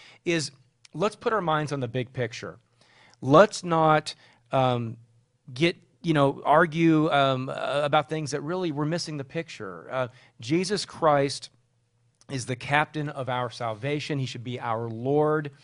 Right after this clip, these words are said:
And what we need to be studying and applying in our lives is trying to live and act according to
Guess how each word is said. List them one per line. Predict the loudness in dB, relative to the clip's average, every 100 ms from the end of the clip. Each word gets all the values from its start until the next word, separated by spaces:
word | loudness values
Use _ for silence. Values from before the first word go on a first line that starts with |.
| -20 _ _
And | -4 -2
what | -2
we | -2
need | -4 -6 -6
to | -4 -4
be | -4
studying | -6 -4 0 0 0 -2 -2
and | -6
applying | -8 -18 -8 -4 0 0 0
in | 0
our | 0
lives | 2 2 0 -4 -8 -18 _ -20 _
is | -6 -4
trying | -2 -2 -2
to | -6 -8
live | -4 0 2 4 2 -4 -12
and | -8 -6
act | -2 0 -2 -4 -18 _ _ _ _ -8
according | -2 0 0
to | 0 -2